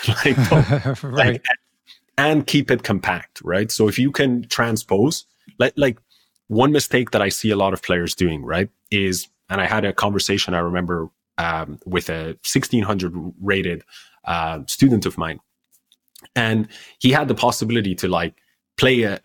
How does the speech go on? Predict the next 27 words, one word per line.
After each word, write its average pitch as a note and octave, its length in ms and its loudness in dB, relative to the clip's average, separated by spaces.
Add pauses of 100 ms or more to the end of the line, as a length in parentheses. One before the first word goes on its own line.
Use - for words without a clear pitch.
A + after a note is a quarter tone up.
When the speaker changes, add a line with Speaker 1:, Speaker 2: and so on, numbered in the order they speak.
(120)
Speaker 1:
play A#2+ 200 2
a G#2 80 0
move G#2 340 2
that - 140 -4
would F#2+ 120 -6
just G#2+ 200 -4
transpose G2 540 -2
to D#2+ 100 -8
the D#2+ 80 -4
repertoire, F2 500 -2
but F#2 280 -6
the G2 200 -8
engine, G#2+ 540 0 (340)
you G2+ 100 2
know, F2+ 340 -2 (220)
maybe F#2+ 300 -2
this F2+ 200 -4
was F2+ 140 -6
Stockfish G2+ 760 0
fourteen G2 920 -2 (400)
or, F2+ 280 -2
or F2 260 -2
some G#2 240 0
neural A2+ 300 2
net, G#2 580 -2
uh, F#2 280 -4
engine, G2+ 460 0